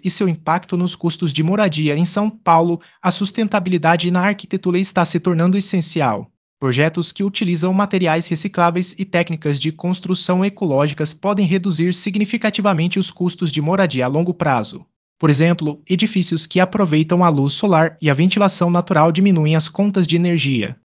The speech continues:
Além disso, a manutenção de áreas verdes em condomínios pode aumentar o valor das propriedades. Para mais sobre construção sustentável, veja Construção Sustentável em São Paulo. Tipo de projeto: edifícios verdes. Custo inicial:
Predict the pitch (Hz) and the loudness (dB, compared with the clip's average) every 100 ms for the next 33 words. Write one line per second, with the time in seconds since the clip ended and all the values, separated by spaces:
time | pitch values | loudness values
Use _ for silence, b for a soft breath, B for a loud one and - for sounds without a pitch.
0 | _ 123 123 139 165 175 180 - 170 185 | _ -4 -2 0 0 0 -4 0 2 2
1 | 226 220 190 - 190 143 143 196 165 147 | 0 0 -2 0 0 2 2 0 0 -2
2 | 143 147 160 165 175 190 170 175 160 - | 0 -2 -2 -2 0 0 0 0 -2 -2
3 | 196 196 196 202 180 170 165 160 143 160 | 0 2 2 0 0 0 0 0 2 0
4 | 175 - 202 202 156 127 104 98 107 - | -2 -2 -4 -2 -2 -2 -4 -8 -12 -14
5 | - _ _ _ 175 170 170 175 185 180 | -14 _ _ _ 0 2 0 0 -2 -4
6 | 180 185 190 208 190 190 190 185 - 214 | -2 -2 -2 -4 -2 0 0 -2 -4 -2
7 | 202 147 123 123 _ - 147 151 185 208 | 0 0 -2 -8 _ -6 -2 0 0 -2
8 | 202 208 - 185 185 185 - 208 185 170 | -2 -4 0 0 0 -4 -2 0 2 2
9 | 165 165 160 180 170 131 110 120 - _ | 0 0 -2 -2 0 0 -2 -10 -18 _
10 | _ - 190 196 180 190 196 135 127 - | _ -4 0 0 0 2 2 2 0 -4
11 | - _ 175 170 180 190 185 147 139 165 | -18 _ -2 0 0 0 0 0 0 0
12 | 185 - 190 190 - 170 165 151 117 101 | 0 -2 0 0 0 0 0 0 0 -2